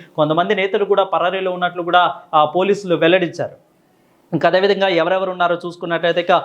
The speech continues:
పవన్, భాగ్యరాజు, సుధాకర్ను పోలీసులు అరెస్ట్ చేశారు. వారు ముగ్గురు కృష్ణలంకకు చెందిన వారిగా, ఆ, పోలీసులు ప్రస్తుతం చెప్పారు. వీరు ముగ్గురు కూడా ప్రస్తుతానికి పద్నాలుగు మంది, పద్నాలుగు రోజుల పాటు, ఆ, పోలీసుల రిమాండ్లో ఉన్నట్లు చెప్తున్నారు. ఇక అంతకంటే ముందు టీడీపీ ఆఫీస్పై దాడి కేసులో నిందితుల కోసం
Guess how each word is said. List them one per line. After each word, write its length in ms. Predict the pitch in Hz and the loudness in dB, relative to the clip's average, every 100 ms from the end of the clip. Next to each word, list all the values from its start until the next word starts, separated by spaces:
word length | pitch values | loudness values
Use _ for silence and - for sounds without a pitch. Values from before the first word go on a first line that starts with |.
| - - - | -4 -6 0
పవన్, 300 | 175 214 226 | 2 2 0
భాగ్యరాజు, 640 | 170 175 180 185 180 208 196 | 0 -2 -2 -4 -4 -6 -4
సుధాకర్ను 380 | 170 175 180 | -2 -2 -4
పోలీసులు 400 | 165 165 165 175 | -8 -8 -8 -4
అరెస్ట్ 220 | 160 165 170 | -4 -4 -6
చేశారు. 260 | 156 175 | -2 0
వారు 200 | 175 156 | 2 0
ముగ్గురు 260 | 156 160 185 | 0 -2 -4
కృష్ణలంకకు 600 | 180 165 180 170 160 160 165 | -4 -8 -4 -2 -2 -6 -4
చెందిన 160 | 160 | -2
వారిగా, 420 | 156 156 156 151 - - - | 0 2 2 2 -2 -18 0
ఆ, 100 | 147 | 0
పోలీసులు 480 | 143 170 185 180 165 | 2 0 -2 -2 -2
ప్రస్తుతం 340 | 156 156 170 | 0 -4 -4
చెప్పారు. 340 | 147 143 127 120 | -6 -4 -4 -2
వీరు 200 | 139 147 | -2 0
ముగ్గురు 260 | 151 175 | 2 2
కూడా 240 | 180 180 180 | 4 4 2
ప్రస్తుతానికి 500 | 170 160 175 170 175 | -2 -2 -2 -2 -2
పద్నాలుగు 420 | 156 151 180 165 | -2 -2 -2 -2
మంది, 220 | 165 160 - - | -2 -4 -10 0
పద్నాలుగు 360 | 170 165 196 196 | 0 4 2 2
రోజుల 200 | 196 185 | -2 -2
పాటు, 540 | 180 170 175 156 143 - - | 0 0 4 2 0 -8 0
ఆ, 120 | 147 | 2
పోలీసుల 480 | 143 175 196 190 190 | 4 2 2 2 4
రిమాండ్లో 380 | 156 170 170 170 | 4 2 0 -2
ఉన్నట్లు 340 | 165 156 156 | -2 -4 -4
చెప్తున్నారు. 440 | 143 151 170 156 180 | -6 -4 0 0 0
ఇక 120 | 175 | 0
అంతకంటే 380 | 160 170 175 175 | -2 0 -2 -2
ముందు 180 | 170 | -4
టీడీపీ 380 | 170 165 170 170 | -4 -2 -4 2
ఆఫీస్పై 380 | 156 151 - 160 | 0 0 0 2
దాడి 220 | 147 151 | 4 2
కేసులో 300 | 151 147 170 | 0 -4 -2
నిందితుల 380 | 156 151 156 165 | -2 -4 -2 -2
కోసం 360 | 151 147 156 | 0 0 -2